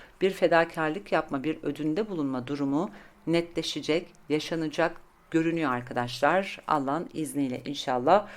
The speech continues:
olumlu olanlar olsun, olumsuz olanların da hepsini evrene iade edelim. Bugünlük açılımım bu kadar. İnşallah size buradaki mesajları aktarabilmişimdir arkadaşlar. Ben, e, hepinize şifa olmasını diliyorum bu açılımın.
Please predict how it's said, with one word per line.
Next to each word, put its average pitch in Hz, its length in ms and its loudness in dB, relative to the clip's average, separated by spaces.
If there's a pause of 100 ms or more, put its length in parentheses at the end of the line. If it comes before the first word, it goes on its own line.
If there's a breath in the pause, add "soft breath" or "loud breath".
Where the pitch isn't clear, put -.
(220 loud breath)
olumlu 175 360 4
olanlar 131 580 0
olsun, 190 640 -2
olumsuz 160 520 -4
olanların 123 520 0
da 139 140 -4
hepsini 156 520 -4
evrene 165 400 2
iade 143 560 0 (120)
edelim. 123 400 0 (720 loud breath)
Bugünlük 277 400 6
açılımım 247 480 2
bu 254 100 -4
kadar. 160 480 4
İnşallah 202 460 4
size 190 320 -2
buradaki 190 340 -6
mesajları 180 560 2
aktarabilmişimdir 156 1080 -2
arkadaşlar. 120 760 0 (400 loud breath)
Ben, 214 260 6
e, 165 300 2
hepinize 208 400 -2
şifa 190 400 4
olmasını 139 460 -2
diliyorum 127 440 -4
bu 127 60 -4
açılımın. 131 580 -4